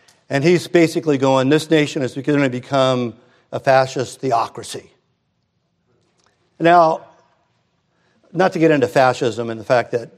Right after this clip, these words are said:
it seems today that people who are fascist love to call other people fascists. You know, there's this theme going on where you, just so you understand, that people will accuse you of being the very thing they are,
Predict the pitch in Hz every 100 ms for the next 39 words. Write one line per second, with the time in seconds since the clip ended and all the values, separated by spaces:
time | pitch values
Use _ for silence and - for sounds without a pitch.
0 | _ - - 151 131 139 127 127 117 143
1 | 143 135 120 127 98 120 117 - 135 -
2 | 131 120 120 120 - 117 - 131 120 131
3 | 127 110 117 110 - 123 - - - -
4 | - _ - _ _ _ _ - 131 131
5 | 131 139 175 156 151 135 - - 175 151
6 | 123 120 123 120 120 117 110 123 120 120
7 | 120 151 - 139 135 113 - 135 123 117
8 | 120 120 156 151 143 131 117 - 190 180
9 | 127 180 143 123 139 120 131 131 113 135
10 | 117 113 113 127 104 92